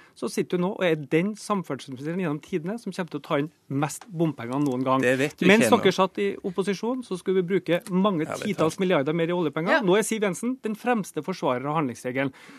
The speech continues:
Speaker 1: Så
Speaker 2: Ja.
Speaker 1: du har beveget deg fra opposisjon til å bli et ganske normalt høyreparti i regjering, et litt kjedelig høyreparti riktig nok, men veldig mye av det du lovte velgerne
Speaker 3: Kjenner
Speaker 1: før
Speaker 3: du på
Speaker 1: valget,
Speaker 3: det at du
Speaker 1: det er
Speaker 3: blir litt
Speaker 1: borte.
Speaker 3: kjedeligere når du sitter i posisjon?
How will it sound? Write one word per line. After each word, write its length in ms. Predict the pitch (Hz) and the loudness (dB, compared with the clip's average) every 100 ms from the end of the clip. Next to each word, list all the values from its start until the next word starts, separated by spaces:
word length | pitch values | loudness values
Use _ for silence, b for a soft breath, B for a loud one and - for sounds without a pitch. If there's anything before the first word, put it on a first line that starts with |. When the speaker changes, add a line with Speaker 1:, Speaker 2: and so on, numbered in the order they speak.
| B | B
Speaker 1:
Så 80 | - | 4
Speaker 2:
Ja. 40 | |
Speaker 1:
du 120 | 170 | 6
har 120 | 185 226 | 6 4
beveget 460 | 285 233 135 127 | 2 4 4 2
deg 180 | 170 277 - | 0 -2 -8
fra 260 | - 180 196 | 0 2 2
opposisjon 580 | 180 180 190 190 240 | -2 -6 -6 -6 -6
til 100 | 240 | -6
å 40 | 196 | -4
bli 80 | 175 | -4
et 120 | 180 | -4
ganske 400 | - 226 170 - | -2 -2 -2 -4
normalt 480 | 156 175 151 147 170 - | -4 -2 0 0 -2 -4
høyreparti 460 | 139 123 135 160 | -6 -4 -8 -4
i 40 | 170 | -2
regjering, 320 | 175 156 262 | -2 -4 -6
et 100 | 240 | -8
litt 100 | 190 - | -10 -4
kjedelig 400 | 214 139 147 147 | -2 0 0 -2
høyreparti 340 | 151 151 170 | -4 -6 -6
riktig 200 | 160 185 | -6 -4
nok, 160 | 226 262 b b | -4 -4 b b
men 160 | 156 | -4
veldig 320 | 143 208 156 151 | 0 0 2 0
mye 100 | 170 | -2
av 60 | |
det 120 | 170 | -2
du 60 | 170 | -2
lovte 280 | 180 156 156 | -4 -4 -2
velgerne 300 | 170 143 147 | -2 0 4
Speaker 3:
Kjenner 180 | 330 185 | 6 6
Speaker 1:
før 60 | |
Speaker 3:
du 0 | |
på 100 | 190 185 | 6 6
Speaker 1:
valget, 140 | 233 | 6
Speaker 3:
det 100 | 233 | 6
at 80 | 226 | 6
du 80 | 294 | 4
Speaker 1:
det 160 | 214 | 6
er 60 | 160 | 8
Speaker 3:
blir 120 | 165 | 8
litt 100 | 180 | 6
Speaker 1:
borte. 100 | - 240 | 2 2
Speaker 3:
kjedeligere 500 | 185 185 190 196 202 | 2 2 0 0 -2
når 160 | 202 | -4
du 60 | 185 | -6
sitter 280 | - 202 202 | -6 -6 -6
i 40 | |
posisjon? 420 | 208 202 214 220 | -6 -4 -2 0